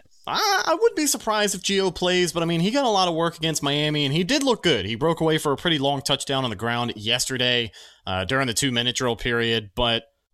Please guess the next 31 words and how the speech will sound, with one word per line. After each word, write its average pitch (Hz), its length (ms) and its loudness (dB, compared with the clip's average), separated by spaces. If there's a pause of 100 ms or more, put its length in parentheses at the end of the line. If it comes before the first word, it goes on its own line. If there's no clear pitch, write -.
(720)
yeah, 202 400 0
Rachaad 262 460 2
White, 233 340 2
I 196 80 2
mean, 190 160 4
he's 262 240 4
gonna 262 140 2
be 247 80 2
the 185 100 -4
talk 185 240 0
of - 20 -2
the 147 60 -2
town 131 320 0
after 113 260 0
this 107 180 0
game. 107 300 0
I, 135 220 0
I 160 60 2
don't 208 260 0
think 208 160 2
this 185 140 0
is 170 100 0
a 135 40 -2
very 151 220 2
hot 143 260 0
take 151 280 -2
here 170 240 2
because 139 340 -2
we 147 160 0
know 151 380 2
that, 139 240 2